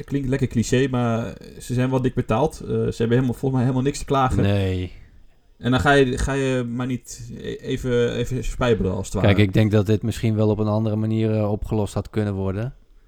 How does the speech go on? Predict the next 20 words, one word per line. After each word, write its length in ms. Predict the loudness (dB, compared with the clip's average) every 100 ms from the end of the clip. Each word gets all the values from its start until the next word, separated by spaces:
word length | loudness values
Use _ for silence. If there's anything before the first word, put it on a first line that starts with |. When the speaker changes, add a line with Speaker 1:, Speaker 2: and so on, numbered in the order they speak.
| -20 _ -20 _ _ -20
Speaker 2:
Dat, 300 | -4 -4 -2
eh, 500 | -4 -2 -2 -2 -2
dat 140 | -4 -4
staat 260 | -2 -2
buiten 300 | 0 -2 -2
kijf. 460 | -4 0 0 -2 -10
Alleen 340 | -8 -4 -4 -4
ja, 160 | -4
de, 520 | -4 -4 -2 -4 -4 -6
de 120 | -6
exacte 520 | -6 -8 -4 -4 -4 -4
details, 600 | -4 -2 0 0 -4 -6
eh, 80 | -4 -4 -4 -4 -6 -6
die 160 | -6
zullen 320 | -4 -4 -4
waarschijnlijk 420 | -6 -6 -6 -6 -6
niet 120 | -6
naar 100 | -4
buiten 280 | -4 -4 -6
komen. 420 | -6 -6 -8